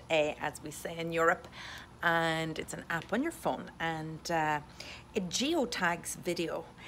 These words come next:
content, uh, but it comes with a profile.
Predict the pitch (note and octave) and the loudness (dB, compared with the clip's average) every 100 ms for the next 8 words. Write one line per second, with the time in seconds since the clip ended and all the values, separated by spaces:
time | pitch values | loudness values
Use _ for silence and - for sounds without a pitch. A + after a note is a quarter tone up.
0 | - - - - D#3+ D#3+ - - - E3 | -14 -14 -10 -2 0 0 -2 -6 -6 -8
1 | - - - - - E3 D#3+ D#3+ D#3 E3+ | -10 -10 -16 -2 2 4 4 6 4 2
2 | - - - G#3 - A#3 B3+ - D4+ E4+ | -4 -16 -8 -6 0 0 2 4 4 2
3 | G3+ - - F#3 F#3 E3+ E3+ | -2 -4 2 2 4 -2 -2